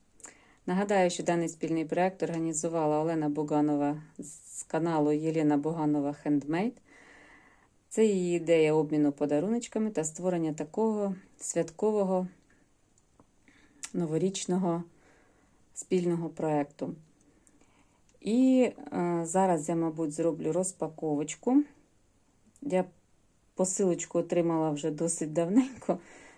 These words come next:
на минулому тижні, але в мене не було можливості відзняти, тому я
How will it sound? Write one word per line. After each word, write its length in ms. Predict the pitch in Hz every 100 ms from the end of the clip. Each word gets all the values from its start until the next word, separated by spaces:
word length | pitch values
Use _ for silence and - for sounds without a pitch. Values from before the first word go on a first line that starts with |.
| _
на 80 | -
минулому 500 | 170 170 175 170 170
тижні, 440 | 165 240 247 170 151
але 400 | 160 170 175 170
в 60 | 165
мене 200 | 175 165
не 80 |
було 240 | 160 170 165
можливості 640 | 151 151 156 151 156 165
відзняти, 540 | 175 180 233 269 220
тому 340 | 156 160 180 220
я 360 | 190 180 196